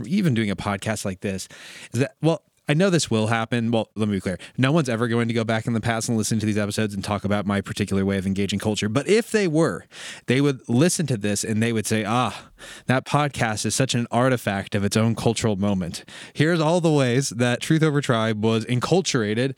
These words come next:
by its early twenty-first century milieu." And I see this across the board. It's easy to see in others. It's harder to see in yourself. And one of the ways I see this most prevalently is that you see a lot of people who, just like you, are trying to use the Bible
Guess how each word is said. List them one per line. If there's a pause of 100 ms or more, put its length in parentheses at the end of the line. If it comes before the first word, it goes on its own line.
(320)
by
its
early
twenty-first
century (200)
milieu." (360)
And (100)
I
see
this
across
the
board.
It's
easy
to
see
in
others.
It's
harder
to
see
in
yourself. (340)
And
one
of
the
ways
I
see
this
most
prevalently
is
that (240)
you
see
a
lot
of
people
who,
just
like
you,
are
trying
to
use
the
Bible